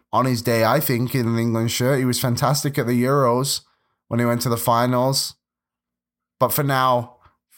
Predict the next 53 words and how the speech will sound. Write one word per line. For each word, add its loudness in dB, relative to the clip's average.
Calvin 2
Phillips 0
should -4
not -2
be -2
in 0
this -4
team. -2
I, 0
I 0
just -6
don't 0
think 0
that's 0
fair 0
to 0
the 0
players -2
around 0
him. 0
Harry 0
Maguire, 2
again, 0
I've 2
had 2
my 2
moments 2
with -2
him 0
when 0
I 0
think -2
he -2
should -2
be 0
in 0
the 0
squad, 0
shouldn't -2
be -2
in 0
the -2
squad. 0
For -4
this 2
scenario, 2
Harry 2
Maguire 2
should -4
be 0
in 0
the -2
squad. 0